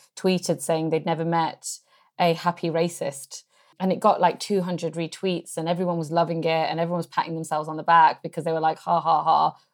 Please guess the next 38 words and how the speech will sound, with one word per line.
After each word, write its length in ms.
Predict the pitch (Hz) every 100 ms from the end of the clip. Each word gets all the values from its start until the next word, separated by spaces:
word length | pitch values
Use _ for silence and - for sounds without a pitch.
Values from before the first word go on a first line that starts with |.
| _
we 240 | - 175 180
all 120 | 165
hate 200 | 165 160
racists." 640 | 160 156 - 143 143 - - _ _ _
And 160 | 185 196
I 100 | 202
tweeted 400 | - 233 220 185
back 260 | 220 - -
to 120 | 196
her 80 | 165
and 160 | 165
I 80 | 175
just 220 | 180 180
said, 220 | 208 190 190 _ _ _ _ _
"This 360 | 139 - 220 -
is 100 | 202
so 500 | 226 214 214 208 - _ 208 - _ _ - 185 _
dangerous, 680 | 214 254 233 185 - -
especially 460 | 180 - 220 - 214
now. 460 | 208 226 202 170 160
We 120 | 175
shouldn't 260 | - 214
be 120 | 202 -
othering 720 | 190 196 175 160 160 160 - _ _ _ _
racism. 580 | 185 208 214 190 165 165
We 80 | 175
all 120 | 196
need 200 | 196 190
to 100 | -
accept 440 | 170 - - - -
that 120 | 170
it's 240 | - - _ - -
completely 1000 | 185 - 214 226 - 175 160 160 160 - _
in, 180 | - 185 -
in 260 | 202 202
us 240 | 180 196 185
and 140 | 180
it's 100 | 165